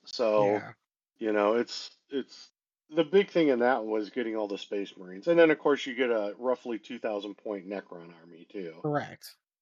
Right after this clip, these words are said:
Speaker 1: You know, which is nice, and then I did the, the, whatever you call it, the extra one, where I got basically the combat patrol, or similar to a combat patrol,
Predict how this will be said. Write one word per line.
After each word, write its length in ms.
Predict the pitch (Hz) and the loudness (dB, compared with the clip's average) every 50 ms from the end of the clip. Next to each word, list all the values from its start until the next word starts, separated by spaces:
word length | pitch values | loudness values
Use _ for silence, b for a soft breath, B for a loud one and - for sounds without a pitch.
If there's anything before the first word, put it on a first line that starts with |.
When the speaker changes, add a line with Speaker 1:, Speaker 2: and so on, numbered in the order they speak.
| _ _ - | _ _ -16
Speaker 1:
You 80 | 110 98 | -14 -10
know, 160 | 92 90 87 90 | -8 -8 -8 -8
which 240 | 98 113 120 - | -8 -8 -8 -8
is 140 | 120 101 90 | -10 -10 -4
nice, 360 | 104 101 95 98 104 98 - 143 | -2 0 0 0 -2 -2 -4 0
and 100 | 131 139 | 4 6
then 260 | 143 143 143 139 147 | 6 6 6 4 2
I 140 | 131 131 131 | 2 0 0
did 240 | 123 131 127 120 - | 0 0 -4 -4 -2
the, 400 | 123 113 107 101 98 98 101 98 _ - | 0 2 2 2 2 0 -2 -4 _ -18
the, 380 | 98 95 92 90 90 90 82 _ _ _ _ - | -18 -16 -16 -16 -16 -18 -20 _ _ _ _ -16
whatever 240 | 104 98 98 98 95 | -14 -12 -12 -12 -14
you 40 | 92 | -14
call 280 | - - 101 92 92 92 | -8 -4 -4 -2 -2 -4
it, 100 | - - | -6 -10
the 160 | 98 - 110 | -12 -8 -8
extra 300 | 104 - - - 117 95 | -8 -8 -8 -16 -14 -12
one, 480 | 90 95 95 95 95 95 95 95 92 b b b b b _ _ _ | -10 -10 -8 -8 -8 -8 -10 -12 -14 b b b b b _ _ _
where 200 | - 107 107 104 104 | -10 -2 2 2 2
I 100 | 104 101 | 2 2
got 420 | 98 107 104 104 104 107 107 - _ 120 _ _ _ _ _ _ - | 0 2 2 2 2 2 0 -6 _ -20 _ _ _ _ _ _ -2
basically 460 | 160 175 160 - 156 - - 147 135 123 | -2 -2 0 -2 -6 -4 0 0 0 0
the 80 | 127 | 0
combat 520 | - - 123 123 120 117 120 117 117 - - | -4 -2 -2 -2 0 0 0 -2 -2 -4 -10
patrol, 520 | 120 - - - - 117 117 110 113 110 | -18 -16 -14 -12 -8 -4 -4 -2 -2 -2
or 100 | 104 101 | -2 -4
similar 440 | - - 135 123 120 117 117 113 104 | -6 -4 -4 -4 -2 -2 -4 -4 -6
to 160 | - - 110 | -8 -10 -12
a 60 | 104 - | -10 -10
combat 480 | - 110 104 104 101 101 101 101 - | -8 -8 -6 -6 -4 -4 -6 -6 -10
patrol, 640 | - 98 - - - 101 98 98 95 95 92 92 92 | -16 -18 -18 -14 -8 -4 -2 0 0 0 -2 -6 -8